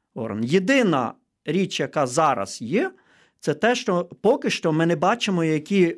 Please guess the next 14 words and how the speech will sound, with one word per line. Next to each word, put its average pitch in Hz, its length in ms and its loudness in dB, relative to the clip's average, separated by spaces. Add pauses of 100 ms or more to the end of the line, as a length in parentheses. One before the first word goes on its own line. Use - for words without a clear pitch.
повноваження 175 680 0
дати 170 320 0
на 147 120 -2
цей 165 200 -2
районний 151 460 -2
рівень, 233 260 -2
тому 143 240 -4
що, 143 200 -4 (440)
е, 143 180 2
медицину 175 540 2
забрали 170 480 2
на 160 140 0
державний 131 540 -2
рівень. - 280 -12